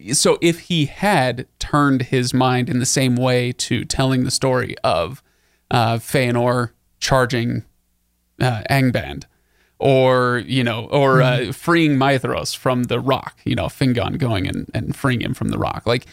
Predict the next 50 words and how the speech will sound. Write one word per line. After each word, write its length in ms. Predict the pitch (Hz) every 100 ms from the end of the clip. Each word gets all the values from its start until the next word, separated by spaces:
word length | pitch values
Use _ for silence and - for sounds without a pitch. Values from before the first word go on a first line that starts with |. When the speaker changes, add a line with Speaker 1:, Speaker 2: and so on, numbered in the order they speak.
| _ -
Speaker 1:
he 140 | 196
could 280 | 170 190 143
tell 260 | - 160 156
those 180 | 139 131
stories 440 | 143 135 131 127
in 120 | 127
more 160 | 127 127
detail, 520 | 127 131 127 123 123
but 220 | 131 127
yeah, 140 | 113 69
like 200 | 120 131
you 60 |
say, 260 | 123 - 71
it's 340 | - - -
more 200 | 143 131
important 380 | 123 123 123 120
just 180 | 170 -
to 160 | 113 113 -
move 220 | 139 127
on. 180 | 120 120
We 80 | 135
got 160 | 123 90
a 40 |
lot 240 | 104 143
of, 240 | 139 131 - _ _ _
lot 160 | 147 165
of 60 |
history 300 | 151 151 165
to 80 | 131
get 180 | 143 139
through, 380 | - 135 127 127 _ 151 -
and, 340 | 123 123 120
Speaker 2:
Yes. 120 | - -
Speaker 1:
and 160 | 185
he 120 | 185 226
did. 360 | 320 233 -
Like, 240 | 147 147 - _ _ -
that's 200 | 220 226
why 160 | 226
we 140 | 190 156
have 320 | 220 269 240
things 360 | - 131 127
like, 320 | 131 123 120 135
um, 300 | 120 123 120
these 180 | 123
secondary 720 | - 156 151 156 135 127 123 117
or, 180 | 117 - -
or, 380 | 127 110 90 - _ _
you 160 | - 90
know, 160 | 62